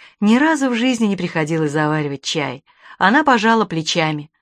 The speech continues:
«Да что ты говоришь?» Она подняла голову к потолку. «Дедушка Вильям,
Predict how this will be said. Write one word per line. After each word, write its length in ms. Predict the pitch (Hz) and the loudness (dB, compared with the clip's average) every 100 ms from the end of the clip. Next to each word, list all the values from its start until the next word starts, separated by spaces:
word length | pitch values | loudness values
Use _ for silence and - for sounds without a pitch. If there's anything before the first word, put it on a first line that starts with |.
| _ _ _ _ _ | _ _ _ _ _
«Да 80 | 208 | -10
что 220 | - - | -10 -6
ты 100 | - | -4
говоришь?» 680 | 320 381 403 320 175 - - _ _ _ _ _ - | 0 2 2 0 -2 -8 -12 _ _ _ _ _ -8
Она 220 | 170 175 | -4 -4
подняла 400 | 175 175 175 175 | -2 -2 0 -2
голову 320 | 170 160 151 | -2 -2 -4
к 60 | - | -8
потолку. 540 | 180 202 202 175 - _ _ _ _ _ _ _ _ 220 | -4 -4 -4 -12 -16 _ _ _ _ _ _ _ _ -6
«Дедушка 500 | 220 302 320 - 381 | 0 2 2 0 2
Вильям, 460 | 381 240 175 160 | 2 0 -4 -10